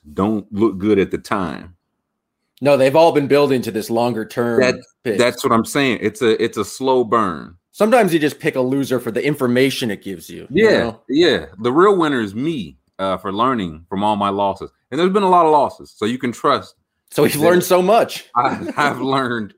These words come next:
Speaker 1: so much that I'm gonna be thinking over my strategy, but we're gonna go into it live, and I'm gonna,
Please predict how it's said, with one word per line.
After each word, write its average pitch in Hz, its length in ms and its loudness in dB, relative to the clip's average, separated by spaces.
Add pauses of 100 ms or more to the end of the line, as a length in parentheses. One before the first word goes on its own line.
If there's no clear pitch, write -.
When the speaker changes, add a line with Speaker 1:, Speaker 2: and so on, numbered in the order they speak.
(600)
Speaker 1:
so 139 520 -2
much 120 640 -6 (840)
that 98 440 -6 (440)
I'm 123 100 -10
gonna 156 80 -8
be 131 140 -8
thinking 120 280 -6
over 101 160 -4
my 90 160 -4
strategy, 87 420 -6
but 80 140 -8
we're 98 100 -4
gonna 110 120 -6
go 101 180 0
into 92 200 -4
it 82 60 -4
live, 85 440 -2
and 71 80 -16
I'm 82 100 -12
gonna, 87 320 -10